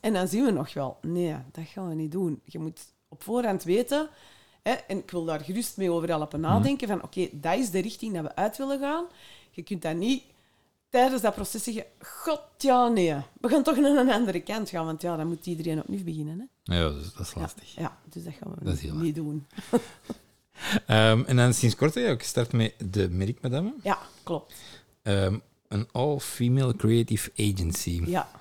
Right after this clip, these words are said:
Speaker 2: Zeg jij een baas? Of
Speaker 1: Ja.
Speaker 2: is dat een collectief? Of?
Speaker 1: Nee, voorlopig zeg ik de baas. Allee,
Speaker 2: Oké.
Speaker 1: om, nee, <laughs> het is een stout woord te zeggen.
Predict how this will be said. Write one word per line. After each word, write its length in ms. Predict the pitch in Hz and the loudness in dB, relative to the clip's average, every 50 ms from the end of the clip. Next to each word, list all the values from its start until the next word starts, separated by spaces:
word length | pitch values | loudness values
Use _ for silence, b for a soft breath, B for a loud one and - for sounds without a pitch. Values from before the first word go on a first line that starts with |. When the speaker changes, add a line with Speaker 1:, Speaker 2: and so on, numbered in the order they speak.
| _ _ _ _ | _ _ _ _
Speaker 2:
Zeg 160 | - 98 95 | 0 4 6
jij 140 | 104 104 98 | 6 8 6
een 120 | 95 90 87 | 6 6 4
baas? 420 | 90 135 208 240 - - - - | 4 4 2 2 -2 -6 -8 -6
Of 140 | - - 104 95 | -2 0 2 4
Speaker 1:
Ja. 40 | 101 | 4
Speaker 2:
is 60 | 101 | 4
dat 200 | 104 101 107 - | 4 4 4 2
een 280 | - 95 92 92 92 - | 2 2 2 2 2 2
collectief? 640 | - 117 104 104 98 - - 135 175 202 - - - | 2 2 2 2 0 0 -2 -2 -2 -2 -4 -4 -2
Of? 380 | 104 90 - - - - - - | -2 -2 -2 -4 -8 -10 -6 -2
Speaker 1:
Nee, 180 | 202 202 170 - - - - | 0 0 0 0 -6 -16 -16
voorlopig 540 | - 185 214 214 240 277 269 269 254 - - - - - | -10 -8 -4 -2 -2 -2 -2 -2 -6 -6 -8 -18 -16 -12
zeg 240 | 175 190 202 190 | -8 -8 -6 -6
ik 60 | - 175 | -6 -6
de 80 | 190 | -6
baas. 460 | 170 156 156 160 196 262 285 - - - | -4 0 0 0 0 0 -4 -8 -12 -10
Allee, 180 | - 196 175 170 | -8 -6 -4 -2
Speaker 2:
Oké. 200 | 170 190 107 190 | 0 2 2 2
Speaker 1:
om, 120 | - 190 185 - | 0 -4 -4 -2
nee, 140 | 185 190 190 | 0 0 0
<laughs> 500 | 262 - - - - 294 277 - - - | 0 -2 -6 2 4 4 4 4 2 2
het 200 | - - - - | 4 2 2 2
is 60 | - | -4
een 60 | 147 | -8
stout 460 | - - - - 190 180 190 190 - | -8 -8 -4 0 0 0 0 -2 -4
woord 280 | - 196 196 202 - - | -4 -4 -4 -4 -6 -6
te 100 | - 165 | -10 -8
zeggen. 300 | 151 165 175 208 240 | -6 -6 -8 -8 -10